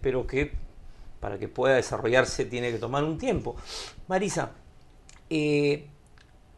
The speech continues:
el gran argumento de los revocadores es que la gestión de Susana Villarán, de la alcaldesa Villarán, además nadie la llama alcaldesa, es una cosa que a mí siempre me sorprende, ¿no? La gestión de la alcaldesa Villarán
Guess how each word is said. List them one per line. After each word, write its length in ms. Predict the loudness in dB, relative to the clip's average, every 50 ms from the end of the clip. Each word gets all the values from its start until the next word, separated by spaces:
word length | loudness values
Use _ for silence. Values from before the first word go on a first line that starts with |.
| -20 -20 -20 -20 -20 -20 -20 -12 -8
el 160 | -6 -6 -4 -2
gran 300 | 2 2 2 4 4 4
argumento 580 | 4 4 4 2 2 4 4 4 6 8 8
de 80 | 6 6
los 100 | 6 4
revocadores 880 | 4 2 2 2 2 2 4 4 6 4 4 2 -2 -4 -8 -12 -10 -2 0
es 220 | 2 2 2 0
que 400 | -2 -2 0 0 0 -2 -6 -12 -20 -20 -20 -20 -20 -20 -18 -10
la 160 | -6 -4 -4 -4
gestión 400 | -4 -4 -6 -2 0 0 2 0
de 60 | 0
Susana 380 | -2 -4 -2 -2 0 0 2 2
Villarán, 540 | 2 2 2 2 0 0 0 0 -2 -4 -4
de 80 | -2 -2
la 80 | -2
alcaldesa 540 | -2 0 0 0 4 4 4 4 4 2 0
Villarán, 460 | 2 2 0 0 0 0 -2 -4 -8 -12 -18 -20 -20 -20 -20 -20 -20 -20 -20 -18 -14 -10
además 260 | -8 -6 -6 -6 -4 -4
nadie 180 | -2 -2 0
la 100 | 0 0
llama 220 | 0 0 0 -2 -2
alcaldesa, 520 | -2 -2 -2 -2 0 0 0 0 0 -4
es 100 | -8 -8
una 120 | -8 -8
cosa 200 | -6 -8 -10 -8
que 80 | -8 -8
a 40 | -8
mí 140 | -8 -10 -10
siempre 300 | -10 -10 -10 -10 -10 -10
me 100 | -10 -8
sorprende, 640 | -6 -6 -6 -4 -2 -2 -2 -2 -2 -4 -6 -8 -10 -12 -10 -10 -10 -10 -10 -10 -8 -6
¿no? 160 | -6 -4 -4
La 80 | -4
gestión 280 | -4 -4 -2 0 0 2
de 80 | 4 6
la 60 | 6
alcaldesa 480 | 4 4 4 2 2 2 0 2 2
Villarán 540 | 2 4 4 4 4 4 4 2 0 -2 -6